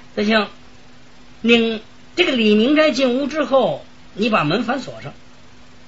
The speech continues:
别让他跑了。他要是跑了，今儿晚上我可让你给我搓脚。”“不，不，不，别，别，别，掌柜的，我，我，我认可看他一宿，我也不让他跑了。”李明斋折腾一天了，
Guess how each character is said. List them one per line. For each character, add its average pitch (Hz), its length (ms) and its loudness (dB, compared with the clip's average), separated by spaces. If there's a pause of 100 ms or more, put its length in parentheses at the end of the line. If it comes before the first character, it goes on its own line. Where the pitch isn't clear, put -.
(120)
别 254 100 6
让 285 80 6
他 285 60 4
跑 170 220 0
了。 208 140 -6 (1120)
他 285 80 4
要 320 140 8
是 254 80 4
跑 170 300 0
了， 247 180 2 (640)
今 262 140 4
儿 254 80 6
晚 196 120 4
上 220 100 4
我 247 80 -2
可 196 140 0
让 226 180 2
你 165 220 -4
给 202 180 -4
我 185 100 -2
搓 170 200 -6
脚。 143 160 -6 (100)
”“不， 226 100 -2
不， 262 120 6
不， 175 240 4
别， 226 140 -2
别， 214 120 2
别， 196 100 2
掌 160 140 0
柜 151 100 -2
的， 147 120 -8 (480)
我， 190 100 0
我， 175 400 -8
我 214 140 0
认 269 180 6
可 170 140 -2
看 277 220 2
他 247 60 2
一 196 120 2
宿， 156 240 -2 (180)
我 165 100 -4
也 196 80 2
不 196 100 -4
让 196 140 0
他 196 80 -4
跑 139 140 -8 (120)
了。” 151 120 -14 (2250)
李 240 200 6
明 302 180 4
斋 320 140 6
折 330 180 -4
腾 339 140 2
一 311 140 -2
天 311 300 2
了， 180 180 -4